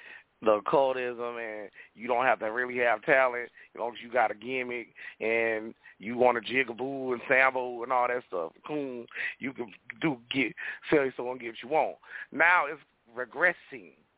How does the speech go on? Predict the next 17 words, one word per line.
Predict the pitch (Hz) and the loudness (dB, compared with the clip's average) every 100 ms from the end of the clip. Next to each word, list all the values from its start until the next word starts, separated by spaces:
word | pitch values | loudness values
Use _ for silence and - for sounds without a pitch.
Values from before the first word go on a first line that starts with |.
| _ _ _ _ _ - | _ _ _ _ _ -12
to | 151 123 113 104 92 _ _ _ _ _ | -10 -8 -10 -12 -16 _ _ _ _ _
you | 104 107 139 151 | -20 -14 -2 4
have | 160 151 | 6 6
to | 139 | 2
have | 127 120 | -2 0
talent | 160 147 120 | 2 2 2
again. | 107 90 78 64 _ _ _ _ _ _ - _ | -8 -16 -18 -20 _ _ _ _ _ _ -20 _
Everything | - 143 151 151 | 0 2 4 4
has | 135 | 4
a, | 127 | 2
a | 123 120 117 | -2 -2 -2
shelf | - 131 98 | 2 2 2
life. | 82 62 - _ - - - - _ _ _ - | -6 -6 -12 _ -20 -20 -20 -20 _ _ _ -6
You're | 117 | -2
just | 123 113 | 0 0
going | 117 165 175 | 4 4 6
back | 185 | 4